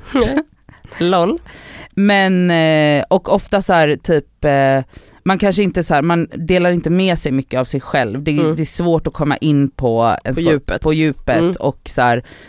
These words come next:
Speaker 2: jag har vänner som har sagt till mig att så här, eh, ju bättre jag känner dig, desto mer förstår jag att jag inte känner dig alls.
Speaker 1: Mm, spännande.
Speaker 2: <laughs>
Speaker 1: Okej.
Speaker 2: M-, men, eh, så det, alltså, och det, det har liksom Maggan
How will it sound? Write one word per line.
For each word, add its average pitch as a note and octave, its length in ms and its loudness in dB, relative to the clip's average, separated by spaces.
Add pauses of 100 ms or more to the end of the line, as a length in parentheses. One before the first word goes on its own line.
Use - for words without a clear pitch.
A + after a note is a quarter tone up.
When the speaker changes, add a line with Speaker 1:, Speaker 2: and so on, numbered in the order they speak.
Speaker 2:
jag F3+ 140 2
har F#3+ 80 2
vänner F3 280 2
som F3+ 120 -2
har D#3+ 60 0
sagt - 240 -6
till B2+ 80 -4
mig A#2+ 120 0
att A#2+ 120 -4
så C3 60 -2
här, A#2+ 200 0 (500)
eh, - 80 -6 (100)
ju E3+ 160 0
bättre D#3+ 360 -2
jag C#3+ 100 0
känner D3 340 0
dig, E2 160 -4
desto - 280 -8
mer B2+ 280 0
förstår B2+ 400 -4
jag A2 120 0
att - 100 -8
jag A#2 80 -4
inte A#2 180 -6
känner A#2 320 -2
dig A2 120 0
alls. - 400 -4
Speaker 1:
Mm, E3 140 -2 (140)
spännande. D3+ 540 -2 (320)
Speaker 2:
<laughs> C#4+ 200 2 (500)
Speaker 1:
Okej. F#3+ 380 2
Speaker 2:
M-, D#3 140 -4
men, F3+ 520 0
eh, E3 320 0
så F#3+ 180 -2
det, G3 320 2
alltså, D#3+ 440 0 (680)
och F#3 120 0
det, A3 380 2
det G3 140 2
har G3 120 4
liksom D#3 260 -2
Maggan D3+ 520 0